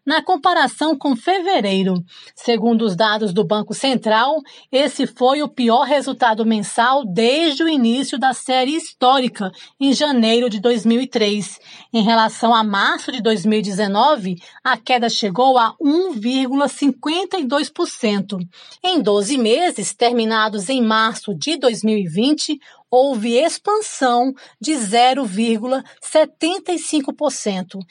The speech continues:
Esse índice é uma forma de avaliar a evolução da atividade econômica brasileira e ajuda o Banco Central a tomar suas decisões sobre a taxa básica de juros, a selic. Além disso,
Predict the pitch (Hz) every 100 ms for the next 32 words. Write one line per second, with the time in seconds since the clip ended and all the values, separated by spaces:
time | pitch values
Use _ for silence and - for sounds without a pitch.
0 | - - 269 269 - 269 220 247 311 311
1 | 294 277 262 247 214 - 254 254 240 190
2 | 220 208 214 202 202 226 269 247 233 202
3 | 254 254 - - 320 359 277 233 - 220
4 | 214 202 202 202 208 302 269 214 269 320
5 | 339 311 320 330 262 208 233 254 262 -
6 | - - 381 427 311 190 320 311 196 185
7 | 196 294 339 359 370 - 226 233 262 -
8 | - - 359 349 311 330 - - 330 208
9 | 320 339 359 277 180 285 277 226 233 196
10 | 214 196 220 277 - 320 220 208 196 -
11 | 202 196 156 208 302 349 - - - _
12 | 214 208 320 370 262 233 208 170 - -
13 | - 247 233 220 180 226 330 -